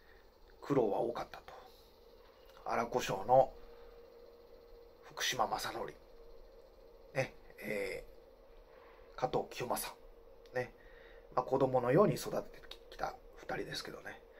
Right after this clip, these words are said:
えー、まあ、加藤清正は良かったですけど、ちょっとね、あの、福島正則の方はね、えー、幕府とちょっとね、険悪になってしまったということで、それもね、やっぱり、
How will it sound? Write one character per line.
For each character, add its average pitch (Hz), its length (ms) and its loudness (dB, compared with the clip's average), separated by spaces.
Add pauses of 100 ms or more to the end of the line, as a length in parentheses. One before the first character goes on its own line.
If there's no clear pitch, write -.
(720)
え 135 240 12
ー、 135 40 10
ま 123 600 12
あ、 - 40 -10
加 156 160 0
藤 226 200 6
清 165 220 10
正 147 300 10
は 120 120 10
良 117 80 4
か 113 120 -2
っ - 20 -4
た 107 200 -6
で 104 100 -4
す - 120 -8
け 107 80 -4
ど、 98 400 -2
ち - 80 0
ょ 185 40 4
っ - 60 0
と 143 120 8
ね、 139 260 8 (580)
あ 110 220 4
の、 104 340 2 (840)
福 - 140 -10
島 120 220 2
正 - 240 0
則 123 220 2
の - 80 -8
方 120 200 -2
は - 120 -6
ね、 - 160 -14 (760)
え 104 720 0
ー、 98 60 -4
幕 - 160 -8
府 - 80 -12
と - 220 -8 (640)
ち - 80 -6
ょ - 40 -10
っ - 20 -16
と - 100 -10
ね、 - 240 -6 (120)
険 110 220 -2
悪 107 120 -2
に 110 100 -8
な 113 80 0
っ 113 60 -2
て 123 80 -6
し - 160 -2
ま 92 80 -4
っ - 100 -14
た - 100 -4
と - 220 -10 (240)
い - 60 -8
う - 100 -8
こ - 140 -8
と - 100 -10
で、 101 80 -6
そ - 160 4
れ 185 100 12
も 220 140 8
ね、 220 140 8
や 196 80 10
っ - 100 4
ぱ 135 120 12
り、 120 180 2